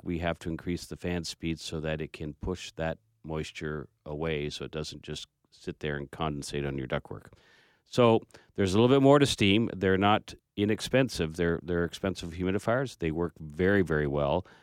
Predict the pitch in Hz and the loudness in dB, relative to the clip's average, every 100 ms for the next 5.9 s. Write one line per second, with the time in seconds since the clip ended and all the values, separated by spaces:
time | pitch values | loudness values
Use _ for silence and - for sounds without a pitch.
0 | _ _ _ _ _ _ - 82 78 76 | _ _ _ _ _ _ -4 -2 0 0
1 | 71 - _ _ _ 90 87 90 87 87 | -2 -6 _ _ _ -4 -2 2 2 2
2 | 90 85 104 - 92 82 98 104 - - | -2 -2 -2 -2 -8 -6 -4 -4 -4 -6
3 | 82 78 76 80 73 _ 85 73 - 98 | -4 -4 -8 -12 -12 _ -12 -6 0 2
4 | 101 113 131 87 82 82 76 71 65 - | 4 2 -2 -4 -2 -4 -4 -6 -8 -6
5 | 117 117 110 78 73 85 101 123 123 | -6 -6 -6 -4 0 2 2 0 -4